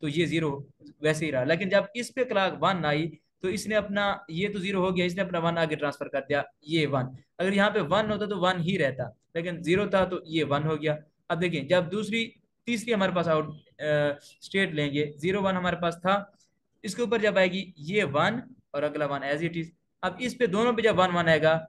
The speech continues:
तो वन वन दोनों ज़ीरो हो जाएंगे। ये हमारे पास two bit बनाने का तरीका है क्लॉक, अ, two bit binary counter,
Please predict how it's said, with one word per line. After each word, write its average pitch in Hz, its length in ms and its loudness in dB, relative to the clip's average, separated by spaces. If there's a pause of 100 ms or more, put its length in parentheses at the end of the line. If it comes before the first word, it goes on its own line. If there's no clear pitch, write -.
(140)
तो 160 80 -6
वन 185 220 0
वन 170 240 -4
दोनों 160 280 -2
ज़ीरो 147 260 -2
हो 127 140 -4
जाएंगे। 120 320 -12 (340)
ये 214 140 0
हमारे 180 240 0
पास 170 380 0
two 214 160 -4
bit 165 240 -2
बनाने 139 300 -2
का 135 80 -2
तरीका 131 320 -4
है 127 80 0
क्लॉक, 127 340 -2 (400)
अ, 131 680 2 (140)
two 208 160 -4
bit 170 320 -2 (160)
binary 151 280 2
counter, 123 440 -6